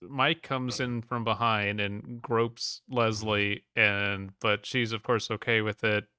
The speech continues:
you know, being groped in public. And, you know, they're making out. There's, there's a lot of sex in this movie, by the way,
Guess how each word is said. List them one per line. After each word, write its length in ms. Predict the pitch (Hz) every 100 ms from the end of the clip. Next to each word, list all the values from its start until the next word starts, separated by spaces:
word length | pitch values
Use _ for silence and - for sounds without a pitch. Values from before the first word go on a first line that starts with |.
| _
you 100 | -
know, 200 | 104 95 90
being 220 | 104 98
groped 240 | 104 98
in 80 | 104
public. 340 | 107 101 104 -
And, 360 | 107 104 98 - -
you 100 | 131
know, 300 | 104 98 98
they're 280 | 104 101 95 120
making 320 | 135 143 123
out. 360 | 120 120 120 -
There's, 140 | 208 -
there's 180 | 233
a 60 | 240
lot 180 | 165 131
of 80 | -
sex 420 | 127 98 - -
in 80 | 117
this 120 | 101
movie, 220 | 107 98
by 180 | 98 98
the 80 | 98
way, 320 | 101 101 107